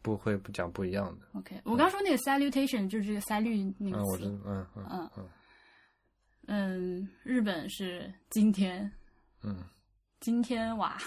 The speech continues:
Speaker 1: 嗯。
Speaker 2: 或者今天早上哇。
Speaker 1: 它其实就是，
Speaker 2: 嗯。
Speaker 1: 也是跟德语、日语的，跟德语、德语、法语那一套的，它只是省略那个好。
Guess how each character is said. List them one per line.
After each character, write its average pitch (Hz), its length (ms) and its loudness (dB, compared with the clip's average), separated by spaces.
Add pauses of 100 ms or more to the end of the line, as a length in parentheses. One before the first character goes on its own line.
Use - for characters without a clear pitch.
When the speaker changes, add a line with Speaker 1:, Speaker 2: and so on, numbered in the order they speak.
(500)
Speaker 1:
嗯。 92 200 -4 (540)
Speaker 2:
或 180 100 -6
者 175 100 -4
今 214 160 6
天 220 120 6
早 196 200 2
上 202 200 2
哇。 170 260 -4 (460)
Speaker 1:
它 202 140 12
其 - 100 4
实 190 220 10
就 208 200 8
是， 135 580 10 (100)
Speaker 2:
嗯。 117 100 -4
Speaker 1:
也 113 260 6
是 151 220 6
跟 151 340 4
德 113 180 6
语、 123 100 6
日 117 280 2
语 101 60 6
的， 98 100 -4
跟 110 220 -6
德 110 320 4
语、 127 100 6
德 120 100 4
语、 127 60 6
法 110 160 2
语 113 60 2
那 117 80 4
一 107 80 2
套 123 200 0
的， 87 220 -2
它 - 140 -2
只 101 120 0
是 107 80 6
省 87 200 4
略 101 140 2
那 101 100 2
个 101 80 -4
好。 - 320 -8